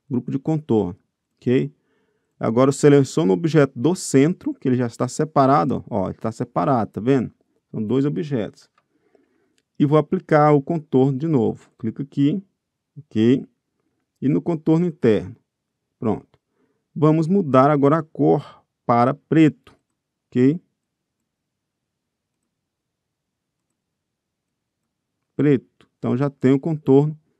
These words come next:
no centro, que é preto. Só que eles estão com larguras iguais, né? E é o que nós não queremos. Então, eu vou vir aqui e aumento, porque ali ele é um pouquinho mais largo, tá?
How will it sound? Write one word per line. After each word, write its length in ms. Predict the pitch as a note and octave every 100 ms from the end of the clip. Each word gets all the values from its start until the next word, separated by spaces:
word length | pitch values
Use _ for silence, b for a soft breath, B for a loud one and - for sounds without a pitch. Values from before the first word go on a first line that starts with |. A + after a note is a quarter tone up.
| _ -
no 140 | D#3+
centro, 460 | - - C3+ C#3 -
que 80 |
é 60 | D#3
preto. 420 | - C#3 A#2+ -
Só 180 | - C#3
que 120 | D3
eles 120 | F3+ D3+
estão 220 | - D3
com 120 | D#3
larguras 480 | D#3+ D3 C3+ D3+ D#3+
iguais, 420 | D#3+ B2+ A2+ G2+
né? 220 | B2 G3 - _ _ _ -
E 40 |
é 40 | A#2
o 60 |
que 80 | C3+
nós 140 | B2+ B2+
não 120 | C#3
queremos. 440 | F3+ D3+ A#2+ A2
Então, 200 | A2+ B2
eu 60 | A#2+
vou 160 | B2
vir 120 | A#2 C#3+
aqui 260 | C#3+ C#3+
e 40 | D#3+
aumento, 560 | E3+ D3+ C#3+ E3+ _ _ _ _ _ _ _
porque 220 | C3+ -
ali 140 | C3 C#3
ele 280 | D3 C#3+
é 40 | C#3+
um 60 |
pouquinho 360 | C3+ D3 - C#3
mais 220 | D3 D3
largo, 520 | A#2+ A2 G2 - F#2+ _ -
tá? 160 | G2+